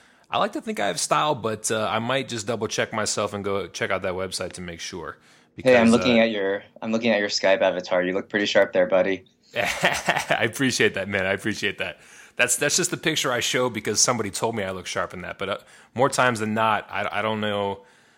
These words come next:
Speaker 1: I don't know how I dress myself sometimes. So
Speaker 2: <laughs>
Speaker 1: no, I, that, that's a whole different story. But, uh, my last question before we kinda wrap things up here, uh, if you could only have, so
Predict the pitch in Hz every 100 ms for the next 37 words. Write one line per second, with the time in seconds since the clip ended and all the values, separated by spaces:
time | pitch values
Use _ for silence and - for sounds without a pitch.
0 | _ - 104 110 95 120 110 104 98 98
1 | - 87 - 82 - 87 - 57 58 -
2 | 95 95 - - 170 143 139 - - 98
3 | - 113 110 117 117 107 110 107 107 101
4 | 92 - 95 90 - - - - 131 131
5 | - - _ _ _ _ - 71 - 85
6 | 90 123 127 156 175 - 160 - 143 113
7 | 135 127 - 120 98 107 113 - 127 107
8 | 101 107 104 120 113 107 101 - 95 95
9 | 95 87 - _ _ _ _ _ _ _
10 | _ _ _ _ _ - - 214 165 196
11 | 240 247 - 156 151 135 135 135 123 -